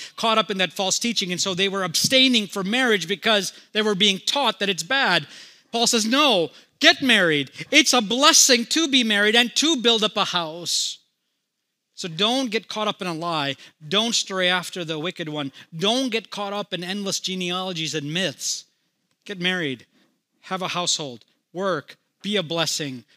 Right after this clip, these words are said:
Don't be an <laughs> idle chatter, chatterer. And then he says to Christian families with widows, "We are to shoulder the responsibility given to us." We are called to be a blessing to our older parents.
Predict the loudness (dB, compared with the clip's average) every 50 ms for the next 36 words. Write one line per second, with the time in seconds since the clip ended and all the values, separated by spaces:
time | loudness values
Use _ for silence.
0 | _ _ _ -4 -2 -2 -2 -2 -4 -4 -4 -4 -4 -4 -4 -4 -4 -4 -4 -8
1 | -6 -4 -2 0 0 0 0 -2 -4 -8 -10 -14 _ _ _ _ _ _ _ _
2 | _ _ _ _ _ _ _ _ _ _ -4 0 0 0 0 0 -2 -4 -4 -4
3 | -6 -10 -14 _ _ _ _ _ _ -18 -16 -16 -6 -2 0 2 4 4 4 4
4 | 2 2 2 0 -2 -4 -4 -4 -4 -4 -4 -4 -4 -2 -2 -2 0 -2 -2 -4
5 | -4 -4 -4 -4 -2 -2 -2 0 -2 -4 -4 -6 -6 -8 -8 -10 _ _ _ _
6 | _ _ -6 -2 -2 -2 -2 -2 -4 -6 -4 -4 -2 -4 -4 -4 -4 -4 -6 -6
7 | -6 -8 -8 -6 -4 -4 -4 -4 -4 -8 -6 -6 -8 -8 -8 -10 -10 -10 -10 -10
8 | -10 -10 -12 -14 -14 -18 _ _ _ -18 -16 -14 -14 -14 -16 -18 -20 _ _ _
9 | _ _ _ -8 -2 0 0 0 0 -2 -6 -8 -6 -6 -4 -4 -4 -4 -8 -10
10 | -16 _ _ _ _ _ -14 -10 -6 -4 -4 -4 -4 -2 -2 -2 -2 -2 -4 -4
11 | -6 -8 -10 -14 -20 _ _ _ -12 -8 -6 -6 -6 -6 -8 -8 -6 -6 -4 -4
12 | -4 -6 -6 -6 -10 _ _ _ _ _ -6 -4 -4 -4 -4 -6 -8 -10 -10 -8
13 | -8 -8